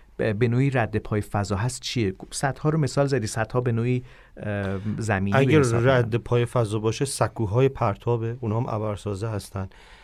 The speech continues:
Speaker 2: اگر بخوایم باز رد نجوم رو بگیریم، رصدخانه‌های بسیار بزرگی که همین الان هم داره ساخته می‌شه، مثل تی ام تی که سی متریه، یه تلسکوپ سی متر قطر داره،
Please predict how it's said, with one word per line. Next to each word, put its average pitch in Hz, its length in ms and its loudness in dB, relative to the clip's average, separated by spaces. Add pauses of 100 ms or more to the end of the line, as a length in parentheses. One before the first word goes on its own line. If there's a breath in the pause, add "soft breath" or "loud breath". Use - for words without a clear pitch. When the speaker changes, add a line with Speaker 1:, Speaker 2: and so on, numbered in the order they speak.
(180 loud breath)
Speaker 2:
اگر 123 360 4
بخوایم 120 380 0
باز 113 240 2
رد 113 260 2
نجوم 113 440 4
رو 113 40 2
بگیریم، 107 460 0 (380 loud breath)
رصدخانه‌های 117 720 2
بسیار 117 480 0
بزرگی 123 580 2
که 131 120 0
همین 135 380 0
الان 123 320 0
هم 135 100 2
داره 120 140 0
ساخته 120 420 -2
می‌شه، 120 240 0
مثل 107 220 -2
تی 120 240 -2
ام 107 120 -2
تی - 160 -10
که 127 120 -4
سی 120 280 -4
متریه، 107 580 -2 (420 loud breath)
یه 123 80 4
تلسکوپ 120 480 -4
سی - 260 -2
متر 104 360 -4
قطر 104 260 -2
داره، 87 160 -8